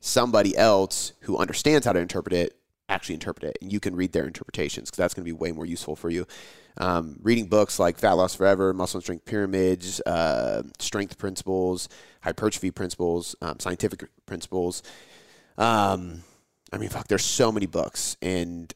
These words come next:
I think you should be Googling different shit every day and just going down a rabbit hole of different blogs that are credible,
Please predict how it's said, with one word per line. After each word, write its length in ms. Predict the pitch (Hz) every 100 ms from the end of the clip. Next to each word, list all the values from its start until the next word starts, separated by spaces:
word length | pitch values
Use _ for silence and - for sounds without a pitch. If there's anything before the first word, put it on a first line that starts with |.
| -
I 100 | 92
think 220 | 110 95
you 60 |
should 200 | 98 101
be 140 | 90 90
Googling 500 | - 95 98 101 101
different 280 | 95 107 92
shit 280 | - 98 -
every 240 | 92 90
day 300 | 85 82 95
and 80 | 104
just 260 | 85 - -
going 240 | 92 98
down 180 | 92 95
a 40 |
rabbit 300 | 87 90 87
hole 200 | 101 87
of 100 | 90
different 280 | 90 98 71
blogs 400 | 80 85 90 92
that 100 | 87
are 60 | 82
credible, 600 | - 87 87 98 104